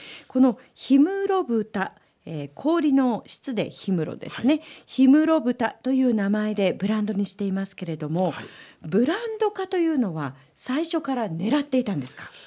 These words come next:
Speaker 2: 狙っていましたね。
Speaker 1: 販路というのは
Speaker 2: はい。
Speaker 1: どのように開拓していたんですか？すぐ開拓できたんですか？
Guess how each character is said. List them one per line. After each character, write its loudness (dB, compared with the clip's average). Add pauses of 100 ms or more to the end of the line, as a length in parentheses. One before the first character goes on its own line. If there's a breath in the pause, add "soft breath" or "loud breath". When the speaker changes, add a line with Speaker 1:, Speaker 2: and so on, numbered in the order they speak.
Speaker 2:
狙 2
っ 0
て -2
い 2
ま 0
し -4
た -4
ね。 -8 (400)
Speaker 1:
販 -8 (200)
路 2
と 2
い 4
う 4
の 0
は -2 (140)
Speaker 2:
は -10
い。 -18 (120)
Speaker 1:
ど 2
の 4
よ 8
う 6
に 2
開 -6
拓 -6
し -12
て -6
い -6
た -4
ん -2
で -6
す -14
か？ -6
す -2
ぐ 4
開 -2
拓 -4
で 0
き -10
た -6
ん -6
で -8
す -18
か？ -4